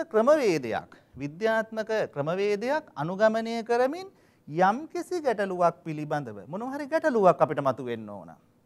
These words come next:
එතකොට ඔබට යම් ගැටලුකාරී තත්ත්වයක් මතුවෙන්න පුළුවන්. ඔබ යම්කිසි දෙයක් පිළිබඳව දිගින් දිගටම අධ්‍යයනය කරන්න නම් ඔබට ඒ ගැටලුව ඔබ හඳුනාගත යුතුයි. එතකොට ඒ ගැටලුවට පිළියම්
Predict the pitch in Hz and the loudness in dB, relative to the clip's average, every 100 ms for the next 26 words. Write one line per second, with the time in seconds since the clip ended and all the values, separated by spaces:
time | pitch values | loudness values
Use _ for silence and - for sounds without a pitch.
0 | _ _ _ _ _ _ _ _ 143 180 | _ _ _ _ _ _ _ _ -14 -6
1 | 202 233 226 - - _ 143 156 220 294 | -2 0 0 0 -8 _ -4 0 0 2
2 | 240 214 277 165 247 294 254 175 175 165 | 2 0 -2 0 0 0 -2 4 4 4
3 | 143 135 - 131 131 127 123 117 113 120 | 2 2 2 -2 -2 -6 -6 -10 -10 -14
4 | 110 104 90 _ _ - 170 220 226 160 | -10 -10 -10 _ _ -10 0 4 6 4
5 | 92 156 180 185 208 175 160 190 190 208 | 2 0 0 -4 -8 -4 -2 -2 -4 -8
6 | 202 220 226 277 190 160 208 220 226 233 | -2 -2 0 -2 -4 -4 -6 -6 -4 -2
7 | 226 147 151 196 220 220 226 220 214 214 | 2 0 0 -2 -2 -4 -4 0 0 0
8 | 190 180 240 349 302 180 226 277 285 190 | -4 0 0 0 -6 -4 -4 -4 -6 -2
9 | 165 247 294 320 294 262 214 196 185 165 | 2 2 2 0 2 0 0 2 2 2
10 | 185 254 147 - 104 - 175 262 302 349 | 0 -2 -10 -10 -12 -10 -8 -8 -10 -10
11 | 269 240 156 151 285 311 320 311 294 180 | -10 -4 -2 0 -2 -4 -6 -2 -2 -2
12 | - - - _ - 220 262 311 339 | -4 -16 -20 _ -2 0 0 0 0